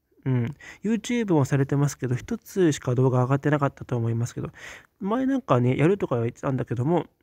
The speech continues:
うん。えー、カジケンくんと、えー、しょうまくんはとても仲良しらしくて、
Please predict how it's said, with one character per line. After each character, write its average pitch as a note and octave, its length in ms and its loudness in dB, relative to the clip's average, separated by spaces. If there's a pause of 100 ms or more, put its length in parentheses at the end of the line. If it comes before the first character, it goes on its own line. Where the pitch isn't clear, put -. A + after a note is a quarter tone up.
う C3+ 40 0
ん。 B2 240 0 (500)
え C3 100 2
ー、 B2+ 60 -2
カ D3 180 2
ジ D#3+ 100 0
ケ E3+ 140 0
ン D#3+ 80 0
く E3 120 0
ん D#3 100 0
と、 G3 280 0
え C3+ 140 2
ー、 - 20 0
し C3 100 -2
ょ E3+ 40 2
う E3 40 4
ま C#3+ 120 4
く - 100 -4
ん B2 60 0
は A2+ 100 -2
と - 80 -8
て E3 120 -2
も E3 120 2
仲 D#3 280 0
良 E3+ 140 2
し - 180 -2
ら C3+ 120 2
し - 80 -4
く - 140 -6
て、 A#2+ 180 -4